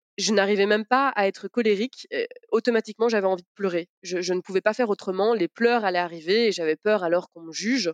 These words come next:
Et du coup, euh, voilà, je sentais que j'avais des émotions vraiment très fortes. Et derrière, et je ne leur en veux pas, mais c'est vrai que mes parents, j'ai souvent eu la sensation qu'ils ne me validaient pas forcément s-, mes émotions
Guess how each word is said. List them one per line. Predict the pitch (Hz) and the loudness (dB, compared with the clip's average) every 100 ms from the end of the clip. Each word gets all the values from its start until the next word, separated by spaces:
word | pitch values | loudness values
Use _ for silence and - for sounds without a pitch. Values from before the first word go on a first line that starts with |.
| _ | _
Et | 202 | -4
du | 180 | -4
coup, | - 240 233 | -2 2 4
euh, | 180 175 180 180 _ 117 | 4 2 0 -2 _ -2
voilà, | 196 180 | 2 2
je | 170 | 2
sentais | 180 202 254 | -2 0 0
que | 220 | 0
j'avais | 196 | -2
des | 180 185 | -2 -2
émotions | 185 - 233 220 - | -2 -2 -4 -4 -4
vraiment | 190 208 | -2 -2
très | - 226 | -2 -4
fortes. | - 247 - - - - - _ | 0 -4 -4 -18 -18 -20 -20 _
Et | - | -2
derrière, | 180 196 196 214 254 285 262 - _ | 2 2 4 4 4 0 -4 -16 _
et | 180 | -2
je | 180 | 0
ne | 190 | 0
leur | 185 175 | 0 2
en | 180 | 0
veux | 175 | 0
pas, | 165 202 262 - _ _ _ - | 0 2 0 -4 _ _ _ -4
mais | 190 | -2
c'est | 202 | 2
vrai | 196 | 2
que | 247 | 2
mes | 214 | 2
parents, | 190 185 214 240 233 | 2 2 4 2 2
j'ai | 185 | -4
souvent | 175 202 220 | -12 -2 0
eu | 220 | 2
la | 196 | 0
sensation | 202 190 180 220 226 | -4 -4 -4 -2 -4
qu'ils | 208 180 | -6 -6
ne | 180 | -2
me | 180 | 0
validaient | 170 202 214 196 196 | 0 0 -2 -2 -2
pas | 202 | -2
forcément | 196 - 185 185 | -6 -8 -4 -2
s-, | 208 - 196 | -2 -4 0
mes | 214 | 2
émotions | 214 196 180 214 269 | 2 -2 -4 -4 -4